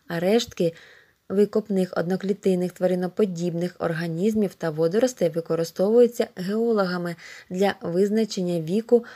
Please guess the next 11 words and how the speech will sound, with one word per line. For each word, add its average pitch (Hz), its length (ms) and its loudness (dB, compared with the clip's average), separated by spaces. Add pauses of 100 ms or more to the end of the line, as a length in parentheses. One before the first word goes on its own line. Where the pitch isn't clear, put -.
осадових 185 720 0
порід 180 480 0 (220)
та 359 140 0
при 214 180 2
пошуках 196 640 -2
родовищ 170 560 2
корисних 170 580 -2
копалин, 180 540 -4 (120)
зокрема 170 560 -4
нафти. 170 440 -8 (640)
Висновки. 175 640 -2